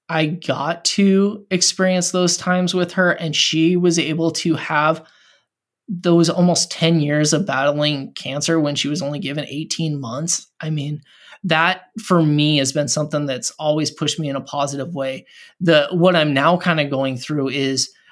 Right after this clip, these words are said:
more with just our boys and them getting to that age now where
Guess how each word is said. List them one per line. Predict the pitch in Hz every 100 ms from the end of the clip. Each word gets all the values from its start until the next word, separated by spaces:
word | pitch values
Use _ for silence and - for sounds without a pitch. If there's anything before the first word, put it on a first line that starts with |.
| _
more | 170 165
with | 156 151 131
just | - 151 -
our | 170 160
boys | 135 135 139 147 -
and | 151 143 143 139
them | 165 156 156
getting | 156 156 160 -
to | 165 147
that | 135 131
age | - 165 165 156
now | 147 139 139 139 120 _ _ -
where | 202 151 147 143 143 -